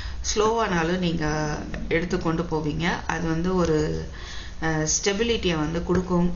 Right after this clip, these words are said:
அப்படின்றத பார்க்க முடியுது. அதே மாதிரி, ம், ரிலேஷன்ஷிப் ரிலேட்டடா பார்க்கும்போதும் உங்க பர்சன் வந்து இப்போதைக்கு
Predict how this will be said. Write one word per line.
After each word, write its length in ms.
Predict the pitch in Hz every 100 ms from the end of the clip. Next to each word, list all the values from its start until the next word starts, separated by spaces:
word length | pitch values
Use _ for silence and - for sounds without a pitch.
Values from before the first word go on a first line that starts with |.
| -
அப்படின்றத 540 | 156 175 175 156 160
பார்க்க 340 | 156 165 -
முடியுது. 400 | 151 147 143 175 - - - - - -
அதே 220 | - 170 196
மாதிரி, 640 | 190 180 196 214 202 185
ம், 480 | 165 165 156 151 151 -
ரிலேஷன்ஷிப் 680 | - 196 - 240 226 233 202
ரிலேட்டடா 500 | 190 180 175 180 180
பார்க்கும்போதும் 580 | 175 156 156 147 160 247 - - - - - - - -
உங்க 280 | 175 175 196
பர்சன் 220 | 202 196
வந்து 480 | 185 170 175 196 -
இப்போதைக்கு 880 | 175 175 190 196 - 196 185 180